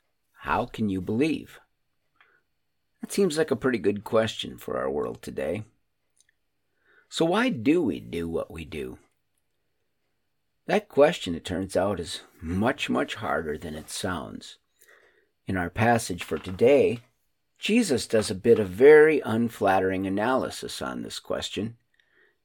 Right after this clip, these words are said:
He shows us why we are so easily led astray. So, here we are in John five. "I have come in my Father's name,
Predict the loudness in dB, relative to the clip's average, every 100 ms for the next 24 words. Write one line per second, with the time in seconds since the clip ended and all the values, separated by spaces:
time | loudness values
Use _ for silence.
0 | _ -4 -2 4 6 6 4 -2 -2 0
1 | 2 2 2 0 -2 -4 -6 -12 _ -8
2 | -8 -4 -2 -2 -4 -10 -10 -10 -10 -8
3 | -8 0 2 2 0 -10 _ _ _ _
4 | _ _ _ _ _ _ _ _ _ _
5 | _ _ _ _ _ -12 4 6 6 2
6 | _ _ _ -4 0 2 4 4 2 -2
7 | -4 -4 -6 -8 -8 -14 _ _ _ _
8 | _ _ _ _ 6 8 6 4 4 6
9 | 6 6 4 2 4 4 2 -4 -6 -10
10 | -10 -12